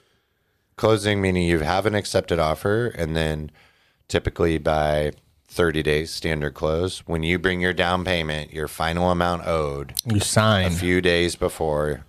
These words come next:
Speaker 1: you sign all your final payments, you will also tack on the balance of your auto loan to the other cost, the de-,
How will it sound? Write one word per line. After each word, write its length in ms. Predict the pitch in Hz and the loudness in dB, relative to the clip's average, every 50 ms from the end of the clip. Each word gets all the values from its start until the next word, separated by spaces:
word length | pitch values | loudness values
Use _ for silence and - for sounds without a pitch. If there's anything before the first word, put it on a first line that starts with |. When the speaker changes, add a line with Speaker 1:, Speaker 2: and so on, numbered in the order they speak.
| _ - | _ -16
Speaker 1:
you 200 | - 73 76 76 | -10 -8 -6 -6
sign 420 | - - - 87 82 85 85 85 87 | -6 -4 -2 -2 0 0 0 0 2
all 120 | 87 87 | 2 2
your 240 | 87 85 85 85 82 | 2 2 2 0 0
final 340 | - - 85 85 85 82 80 | 0 -2 -2 -2 -2 -2 -4
payments, 680 | - 87 82 82 76 71 69 69 71 69 - - - _ _ - _ _ _ _ | -4 -4 -4 -4 -6 -6 -8 -10 -10 -12 -12 -14 -16 _ _ -20 _ _ _ _
you 140 | - 78 78 | -6 -4 -2
will 180 | 80 78 - - | -2 -2 -2 2
also 560 | 80 87 87 90 85 - - 85 82 78 76 | 4 4 4 4 4 2 0 0 0 0 -2
tack 380 | - - - 80 80 - - | -4 -4 -2 -2 -2 -2 -2
on 160 | 82 80 78 76 | -2 -4 -4 -4
the 60 | 71 | -4
balance 400 | 71 71 73 78 85 85 - - | -4 -4 -2 -2 -4 -4 -4 -4
of 80 | 82 | -2
your 180 | 82 80 78 73 | 0 0 0 2
auto 220 | 82 82 85 82 80 | 2 2 2 2 0
loan 520 | 76 73 73 71 71 71 73 71 71 69 - _ _ _ _ _ _ _ _ _ _ _ _ _ _ _ _ - - | 0 -2 -2 -2 -4 -6 -8 -8 -10 -14 -18 _ _ _ _ _ _ _ _ _ _ _ _ _ _ _ _ -6 -2
to 200 | - 87 82 78 | 0 0 0 2
the 160 | 82 82 78 | 2 2 2
other 180 | 76 73 73 71 | 2 2 0 -2
cost, 340 | - 73 64 65 - - - | -4 -4 -6 -6 -8 -10 -10
the 80 | 73 | -10
de-, 140 | 67 71 | -8 -8